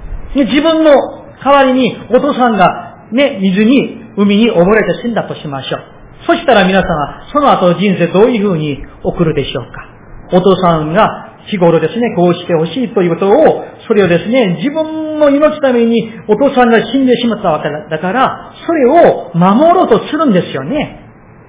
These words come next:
それすらしない人は、それはもう人間じゃないんですよね。ある意味で。それが救いなんですよ。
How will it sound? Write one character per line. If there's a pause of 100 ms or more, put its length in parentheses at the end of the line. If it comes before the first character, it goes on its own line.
(540)
そ
れ
す
ら
し
な
い
人
は、
そ
れ
は
も
う
人
間
じ
ゃ
な
い
ん
で
す
よ
ね。 (640)
あ
る
意
味
で。 (2000)
そ
れ
が (160)
救
い
な
ん
で
す
よ。